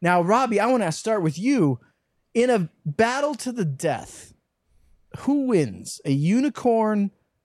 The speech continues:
or a Pegasus? Now, you gotta think of their, you gotta think deep into their strengths, their capabilities, their weaknesses, and dis-, determine if you saw these two mythical creatures having to battle to the death,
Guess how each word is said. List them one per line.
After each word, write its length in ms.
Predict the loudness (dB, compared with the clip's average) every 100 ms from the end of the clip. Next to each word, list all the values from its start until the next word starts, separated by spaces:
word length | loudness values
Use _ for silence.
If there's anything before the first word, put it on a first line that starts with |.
| _ _ _ _ -2
or 200 | 2 2
a 40 |
Pegasus? 840 | 0 -2 0 -2 -6 -12 -14 -16 -8
Now, 120 | -2
you 80 | 2
gotta 180 | 2 0
think 280 | -2 -2 0
of 160 | 0
their, 260 | 2 2 0 -8 _
you 80 | -2
gotta 180 | 2 0
think 380 | 0 -2 -2 -2
deep 340 | 0 0 -2 -2
into 360 | -2 0 -4 -4
their 320 | 0 0 0
strengths, 720 | -4 -12 -6 -4 -4 -6 -10
their 120 | -10
capabilities, 960 | -4 -2 -2 -2 -2 0 -2 -2 -4 -8 _ _ _ _
their 140 | 2 2
weaknesses, 1000 | 2 0 -2 -2 -2 -4 -4 -6 -12 -6
and 360 | -2 0 0 -4 -6
dis-, 180 | -6 -6 -6
determine 680 | -8 -4 -2 0 0 -2 -4 _ _ _ _ _
if 160 | -6 0
you 240 | 2 2
saw 400 | 0 -4 -2 0
these 280 | 0 0 -2
two 300 | -6 -6 -4
mythical 480 | 0 0 -2 -4 -4
creatures 500 | -2 -4 -2 -4 -8
having 380 | -6 -4 -2 -2
to 80 | -2
battle 380 | -2 0 0 -2
to 120 | -4
the 120 | -6
death, 420 | -2 0 0 -4